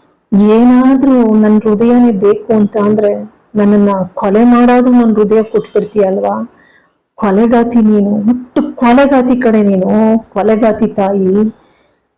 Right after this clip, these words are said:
ಶಾಂತಿ ಅದ್ರೋಯ್ತಾಳೆ, ಅಳ್ತಾ, "ಏನ್ರಿ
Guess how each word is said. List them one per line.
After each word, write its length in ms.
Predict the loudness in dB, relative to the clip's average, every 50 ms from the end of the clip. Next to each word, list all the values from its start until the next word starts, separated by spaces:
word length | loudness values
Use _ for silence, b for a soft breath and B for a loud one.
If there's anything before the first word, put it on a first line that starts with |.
| _ _ _
ಶಾಂತಿ 520 | -8 -4 -2 -2 0 0 -2 0 0 0
ಅದ್ರೋಯ್ತಾಳೆ, 880 | 0 0 -2 -2 0 0 2 0 0 0 -2 -2 -2 -2 -4 -6 -8 -12 _ _ _ _ _ _ _ _ -2
ಅಳ್ತಾ, 360 | -2 -2 -2 0 -2 0 0
"ಏನ್ರಿ 600 | 0 0 0 2 2 2 2 2 2 2 2 2